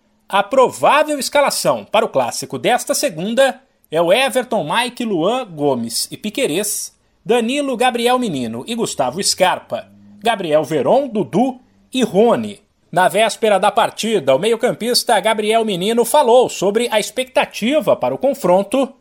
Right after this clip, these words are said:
lembrou os quatro gols em sete minutos da última partida e deixou claro que o Brasileirão, título que o Palmeiras de Abel Ferreira ainda não tem,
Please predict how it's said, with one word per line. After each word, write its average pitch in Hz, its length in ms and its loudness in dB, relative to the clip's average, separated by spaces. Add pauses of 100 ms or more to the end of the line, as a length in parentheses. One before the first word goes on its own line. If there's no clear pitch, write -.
(240)
lembrou 202 600 2
os - 160 -4
quatro 233 400 0
gols 208 320 0
em 202 100 -4
sete 226 340 -4
minutos 196 520 -4
da 233 140 2
última 143 420 -4
partida 160 640 -4 (300)
e 180 60 0
deixou 240 360 0
claro 240 380 2
que 240 100 -8
o 247 60 -4
Brasileirão, 226 720 0
título 262 420 -6
que - 60 -12
o 247 60 -6
Palmeiras 240 500 2
de 233 80 0
Abel 220 220 0
Ferreira 135 580 -4
ainda 131 400 0
não 214 320 0
tem, 208 400 -4